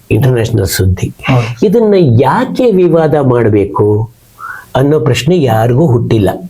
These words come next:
Speaker 1: ಅದು ಸಮಸ್ಯೆ. ಮಾಡಿರ್ಬೋದು, ಕಾಂಗ್ರೆಸ್ನವರು ರಾಜಕಾರಣಕ್ಕೆ ಮಾಡಿರ್ಬೋದು, ಬಿ ಜೆ ಪಿ ಅವರು ಇದನ್ನು ವಿರೋಧಿಸ್ತಾ ಇರೋದು ರಾಜಕಾರಣಕ್ಕೆ ಮಾಡಿರಬಹುದು.
Speaker 2: ಅದು ನಡೀತಾ ಇರೋದು, ಚರ್ಚೆ ನಡೀತಿದೆ, ಅದೇ ವಿವಾದವಲ್ಲ?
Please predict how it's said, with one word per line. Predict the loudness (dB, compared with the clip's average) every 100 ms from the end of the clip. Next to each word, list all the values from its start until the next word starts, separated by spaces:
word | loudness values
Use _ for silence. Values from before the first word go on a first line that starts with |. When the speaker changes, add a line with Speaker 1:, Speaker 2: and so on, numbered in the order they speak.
| -8
Speaker 1:
ಅದು | -4 -2
ಸಮಸ್ಯೆ. | -2 -2 -2 -2 -4 -4 -8 _ _ -20 _ -20 -20 -12 -12 -8 -2
ಮಾಡಿರ್ಬೋದು, | 0 2 2 2 0 -4 -10 -12 -10 -6
ಕಾಂಗ್ರೆಸ್ನವರು | -4 -2 -4 -2 -2 0
ರಾಜಕಾರಣಕ್ಕೆ | 0 0 0 0 0 0 0
ಮಾಡಿರ್ಬೋದು, | 2 0 0 0 0 0 -2 -4 -18 -2 0
ಬಿ | 2
ಜೆ | 2
ಪಿ | 2 2
ಅವರು | 2 2
ಇದನ್ನು | 2 2 2
ವಿರೋಧಿಸ್ತಾ | 2 2 0 -2 -2
ಇರೋದು | 0 0
ರಾಜಕಾರಣಕ್ಕೆ | 0 0 -2 -2 0
ಮಾಡಿರಬಹುದು. | 0 2 0 0 0 -2 -4 -10 -20 -20 -14 -6
Speaker 2:
ಅದು | -4
ನಡೀತಾ | -2 -2 -2 -2
ಇರೋದು, | 0 0 0 -2
ಚರ್ಚೆ | -4 -4
ನಡೀತಿದೆ, | -4 -2 -2 -2
ಅದೇ | -2 0
ವಿವಾದವಲ್ಲ? | 0 0 0 0 0 0